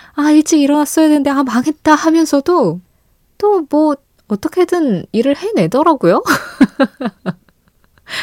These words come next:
아이, 그런데 물론 그 과정 과정마다 이게 물리적으로 이렇게 압박이 들어오니까 불안과 스트레스가 계속 있는 상태이기 때문에 사실 이러면 좋은 건 아닌데, 그래도 어떻게 몰리면 또 하게는 되더라고요.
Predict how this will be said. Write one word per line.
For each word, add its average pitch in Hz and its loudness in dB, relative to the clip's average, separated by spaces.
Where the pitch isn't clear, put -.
아이, 165 0
그런데 180 -2
물론 190 4
그 190 0
과정 180 -4
과정마다 143 -4
이게 156 -2
물리적으로 190 0
이렇게 - -6
압박이 214 -2
들어오니까 156 -2
불안과 202 -2
스트레스가 254 -6
계속 180 -2
있는 202 0
상태이기 214 0
때문에 175 -2
사실 202 -4
이러면 165 -2
좋은 165 2
건 240 -4
아닌데, 143 -4
그래도 240 2
어떻게 269 0
몰리면 240 2
또 - 0
하게는 349 -2
되더라고요. 214 -2